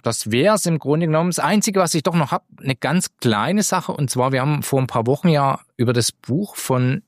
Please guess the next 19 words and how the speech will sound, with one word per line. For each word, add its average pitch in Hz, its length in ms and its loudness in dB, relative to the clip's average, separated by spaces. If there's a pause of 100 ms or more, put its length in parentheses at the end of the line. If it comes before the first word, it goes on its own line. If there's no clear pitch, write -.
(120)
Evelyn 110 460 2
Hassler 143 680 0 (420)
berichtet, 135 600 0
nämlich 107 680 2
Königssohn, 190 1160 2
und 117 220 -4
dort 131 240 -2
hat 139 140 -6
sie 139 180 2
ja 113 400 0
über, 127 640 2
äh, 107 400 0
den 101 240 0
dänischen 147 600 2 (1700)
Märchendichter, 131 1700 0 (480)
ähm, 110 640 0 (280)
Hans 107 220 -4
Christian 107 300 -2
Andersen 151 420 -2